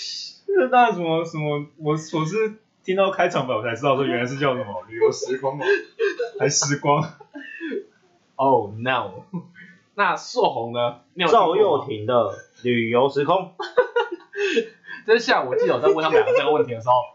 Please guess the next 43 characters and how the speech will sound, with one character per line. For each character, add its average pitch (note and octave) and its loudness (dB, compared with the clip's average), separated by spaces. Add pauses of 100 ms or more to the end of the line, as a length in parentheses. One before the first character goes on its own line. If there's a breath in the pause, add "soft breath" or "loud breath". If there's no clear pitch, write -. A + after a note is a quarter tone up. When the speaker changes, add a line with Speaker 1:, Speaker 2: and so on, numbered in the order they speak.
(180)
Speaker 2:
哇， E3+ 2 (140)
两 C#3 0
个 D#3 2
人 E3 -4
都 G#3 2
答 C3 2
不 C#3 -8
出 C3+ -6
来， G2+ -8 (120)
跟 A3 2
我 G3 2
说 G#3 -4
什 F#3 -2
么 B2 -6 (280)
异 A3+ -2
想 B2+ -2
世 F3 -8
界 F3 2
哦， F#3 -2 (220)
<laughs> F#4 -4
还 B3+ 2
是 A#3+ -6
什 - 0
么 F#3 2
东 - 0
西？ A#3 -12 (1600 loud breath)
哇， G#3+ 4
我 C#3+ -4
真 G3 0
的 F#3 -2
当 F3 -2
下 E3+ 2
听 E3+ -2
完 C#3+ 0
真 C#3+ 0
的 C3+ -2
是， C#3 -2
哇， G#2+ -2
非 D3 -4
常 A#2+ -2
的 A2 -14
错 A#2 -6
愕。 C3 -8